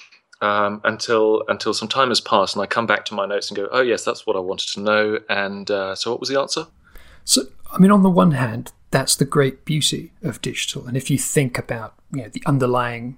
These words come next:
Speaker 2: fabric of the web, it was all about that concept of hyperlinking and the idea that you can see the depth behind things and you can link different concepts and stories and, and media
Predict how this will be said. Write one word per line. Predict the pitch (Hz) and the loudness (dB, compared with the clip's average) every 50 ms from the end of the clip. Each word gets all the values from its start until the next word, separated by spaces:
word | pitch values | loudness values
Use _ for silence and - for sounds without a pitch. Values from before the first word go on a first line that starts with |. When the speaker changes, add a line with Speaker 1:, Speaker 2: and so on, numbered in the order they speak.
| _ - | _ -10
Speaker 2:
fabric | - - - - 143 131 131 127 127 120 - - 147 | -8 -6 0 0 2 2 2 0 -2 -4 -4 -10 -12
of | 135 - | -10 -10
the | - 120 | -10 -8
web, | 123 135 135 131 - - - | -8 -8 -8 -8 -10 -10 -8
it | 285 285 | -2 2
was | 143 139 139 151 | 2 4 4 4
all | 143 143 131 | 4 2 2
about | 123 - 143 135 123 127 - - | 2 2 2 2 2 -2 -6 -10
that | 139 - - - | -10 -10 -8 -8
concept | - - - 123 - - 147 - - - - 135 | -4 -4 -4 -2 -2 -4 -4 -4 -6 -8 -8 -8
of | 120 - - | -8 -8 -10
hyperlinking | - - 131 123 - - 139 127 127 127 - - 151 139 135 127 | -6 -4 -4 -4 -4 -8 -12 -12 -12 -12 -12 -10 -10 -10 -8 -8
and | 127 123 | -10 -10
the | 123 123 120 | -10 -8 -8
idea | 120 120 117 - 139 127 120 117 117 | -8 -8 -6 -6 -4 -4 -4 -6 -8
that | - - | -10 -8
you | 160 139 | -6 -6
can | 135 - - 135 131 123 120 117 131 - - - - - - - - - - - - - | -6 -6 -6 -6 -6 -6 -8 -10 -12 -14 -14 -16 -18 -20 -20 -20 -20 -20 -16 -14 -14 -6
see | - - - - 170 160 | 0 2 2 4 4 2
the | 135 127 113 | 0 -2 -6
depth | - - 139 - - - - - - | -2 -2 -2 -2 -2 -8 -18 -10 -10
behind | - - - - 127 127 127 120 - | -8 -8 -6 -6 -6 -6 -8 -10 -12
things | - 139 131 135 - 185 180 - | -12 -12 -12 -12 -14 -12 -10 -10
and | 135 123 | -8 -8
you | 123 120 | -10 -10
can | - - 127 123 123 131 135 | -8 -8 -10 -8 -8 -8 -8
link | 131 123 123 - - - - | -8 -8 -10 -12 -14 -16 -10
different | - 127 - - 139 127 - | -10 -10 -8 -8 -10 -12 -10
concepts | - - 135 123 117 - - 123 - - - - | -8 -8 -6 -4 -4 -4 -4 -4 -6 -6 -6 -6
and | 120 117 | -2 -2
stories | - - - - 123 120 120 117 117 117 113 - - | -2 -2 0 -2 -4 -4 -6 -8 -12 -10 -8 -8 -8
and, | 127 120 120 - | -8 -10 -8 -6
and | 131 131 131 | -4 -4 -4
media | 127 127 120 - 120 110 110 107 - - | -4 -4 -6 -8 -10 -10 -10 -12 -14 -16